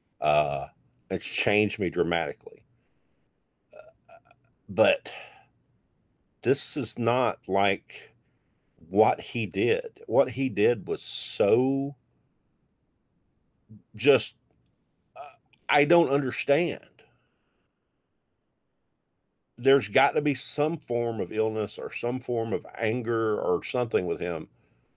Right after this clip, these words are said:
where you could hurt the thing that could make you proud. But, but then again, he had five children, for Christ's sakes. He married multiple women. Just a horrible human being.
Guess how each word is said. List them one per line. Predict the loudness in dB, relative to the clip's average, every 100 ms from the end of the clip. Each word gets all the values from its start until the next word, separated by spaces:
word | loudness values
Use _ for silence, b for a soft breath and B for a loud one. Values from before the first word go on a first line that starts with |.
| _ _ _ _
where | 2 2
you | 2
could | 0
hurt | 0 6 6 6 0
the | -4
thing | -2 0 0 0
that | 0 -2
could | -6 -2
make | -2 -2
you | -4
proud. | 0 0 0
But, | -14 -6
but | 0
then | 2
again, | 4 2
he | 0 0
had | 0 0 -4 _ _
five | -2 2 4 2
children, | 0 0 0 -4 -8 _ _ _ _ _ _ _ _ _ -6
for | 0
Christ's | 2 2 -2
sakes. | -8 -10 -14 -20 -20 _ _ _ _ _ _ _ _ _ _
He | 2
married | 6 6 6
multiple | 8 6 6 2 -2
women. | 0 -2 -4 -10 _ _ _ _ _ _ _
Just | -20 -10
a | -10 -10 -16
horrible | -14 -4 0 0 -2
human | -10 -14 -16 -14
being. | -16